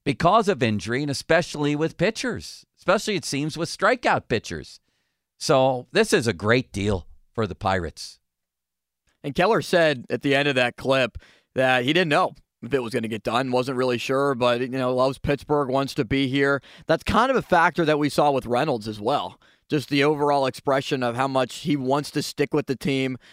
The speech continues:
Speaker 2: loves the city, loves what this team is building. Now, obviously, we gotta see it translate on the field to a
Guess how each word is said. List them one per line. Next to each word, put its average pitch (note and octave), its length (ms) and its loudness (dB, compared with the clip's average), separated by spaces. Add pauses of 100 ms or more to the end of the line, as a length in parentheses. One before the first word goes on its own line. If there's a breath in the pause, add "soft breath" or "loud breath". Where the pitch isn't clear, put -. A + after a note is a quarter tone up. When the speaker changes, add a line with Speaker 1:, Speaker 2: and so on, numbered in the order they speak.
(160 soft breath)
Speaker 2:
loves C#3 260 0
the C3+ 140 -2
city, C3+ 440 0 (240 soft breath)
loves D3 240 2
what E3 120 -4
this D3 180 -2
team D3+ 240 -2
is A2+ 140 -6
building. B2 600 -2 (220 soft breath)
Now, C3 140 0
obviously, C#3+ 420 0
we C3+ 100 0
gotta C3 220 2
see - 160 -2
it B2+ 100 -2
translate B2 560 -2
on A#2+ 200 -2
the A2+ 60 -8
field A#2 340 -4
to A2+ 160 -4
a G#2+ 40 -8